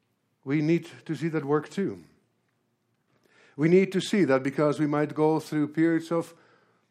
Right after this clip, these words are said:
doubt, confusion. And in times like that, one needs encouragement. Well, how are we encouraged?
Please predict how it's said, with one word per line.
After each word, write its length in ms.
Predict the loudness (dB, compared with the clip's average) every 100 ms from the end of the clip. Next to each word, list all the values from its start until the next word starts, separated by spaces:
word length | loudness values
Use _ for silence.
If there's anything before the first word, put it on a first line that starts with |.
| _ _ _ _
doubt, 320 | -4 -4 -6 -18 -20 _ _ _ _ _ _ _
confusion. 760 | -18 -2 6 6 6 -2 -8 -18 _ _ _ _ _ _ _ -10
And 80 |
in 100 | -4
times 340 | 6 6 6 4
like 180 | 2 2
that, 260 | -2 -4 -12 -20 _ _ _ _ _ _ -20 -20 _ _ _
one 220 | 2 4 6
needs 240 | 4 2
encouragement. 720 | 0 2 2 0 -4 -14 -16 -20 -20 -20 _ _ _ _ _
Well, 120 | -16 -4
how 320 | -2 0 -2
are 140 | -2
we 160 | 0 0
encouraged? 680 | 0 0 0 -2 -8 -20